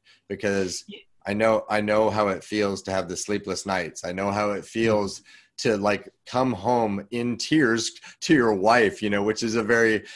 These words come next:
Speaker 1: disturbing thing as a man to do, <laughs> you know, like,
Speaker 2: Yeah.
Speaker 1: like, asking your wife, like, crying because you can't figure it out. I know how all that stuff feels.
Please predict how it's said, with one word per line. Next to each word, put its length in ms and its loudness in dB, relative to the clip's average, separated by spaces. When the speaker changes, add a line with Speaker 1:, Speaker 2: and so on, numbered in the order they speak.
Speaker 1:
disturbing 640 0
thing 300 -2
as 120 -2
a 60 2
man 320 0
to 80 -2
do, 320 4
<laughs> 80 6
you 80 4
know, 220 4
like, 280 4
Speaker 2:
Yeah. 380 -6
Speaker 1:
like, 220 2
asking 400 2
your 120 0
wife, 260 2
like, 260 0
crying 640 2
because 280 -6
you 60 -12
can't 240 -4
figure 260 -2
it 60 -4
out. 240 0
I 120 0
know 280 0
how 180 -2
all 200 0
that 200 -6
stuff 260 -6
feels. 500 -4